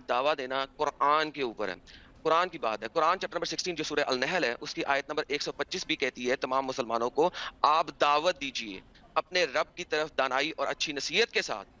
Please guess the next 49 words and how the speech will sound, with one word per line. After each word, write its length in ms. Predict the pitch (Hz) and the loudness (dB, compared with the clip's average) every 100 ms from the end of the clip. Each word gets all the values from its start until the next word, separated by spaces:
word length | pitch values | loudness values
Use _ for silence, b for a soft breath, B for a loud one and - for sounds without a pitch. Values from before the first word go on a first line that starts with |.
| - - | -10 -2
और 80 | 156 | -2
इनसे 220 | 170 208 | 0 0
बहस 400 | - 156 185 208 | 0 -2 0 -2
कीजिए 400 | 185 165 120 101 - B - - | -4 -8 -6 -8 -10 B -8 -4
अच्छे 260 | 185 - | 0 0
तरीके 320 | 143 151 135 135 | 0 -2 -4 -6
के 100 | 123 | -4
साथ।" 200 | 101 92 - B B | -6 -12 -20 B B
ये 140 | 160 208 | 0 0
सूरह 200 | 190 196 | 0 0
अल-नहल 360 | 170 165 180 | 0 -2 -4
जो 100 | 185 | 0
है 60 | 180 | -2
वो 100 | 185 | -2
मक्की 720 | 156 151 151 - - 208 214 - | -8 -2 -2 -2 -4 -2 -2 -6
सूरत 360 | - 147 151 165 | -8 -2 0 0
है 80 | 160 | 0
हिजरत 280 | 143 156 | 0 0
से 120 | - 165 | 0 0
पहले। 280 | 120 113 98 B B - | 2 0 -2 B B -2
मैं 160 | 139 175 | 0 2
समझता 340 | 180 185 185 | 0 -2 -2
हूँ 100 | 190 | -4
कि 80 | 185 | -4
इंडिया 380 | 160 156 170 180 | -4 -2 0 0
में 80 | |
चूंकि 180 | 180 170 | -4 -4
मुसलमान 340 | 151 143 135 156 | -4 -2 -2 0
कम 220 | 160 170 | -2 0
है 80 | 170 | -2
तो 100 | 165 | 0
वो 100 | 156 | 0
मक्की 380 | 135 139 170 | 0 -2 2
आयतों 240 | 175 156 160 | 2 2 0
को 80 | 160 | -4
एटलीस्ट 280 | 139 143 | -4 -4
फॉलो 180 | 127 127 | 0 0
कर 140 | 131 120 | 0 0
रहे 120 | 110 | 0
हैं। 180 | 101 90 B B B 147 | -2 -4 B B B -2
हम 100 | 170 | 2
चलते 240 | 190 185 | 2 2
हैं 80 | 202 | 0
chapter 220 | - 185 | -2 -2
number 160 | 185 185 | -2 0
ट्वेंटी 160 | 165 | 0
नाइन, 120 | 170 | 0
सूरह 180 | 185 165 | 0 -2
अनकबूत, 460 | - 147 151 151 | -2 0 -2 -2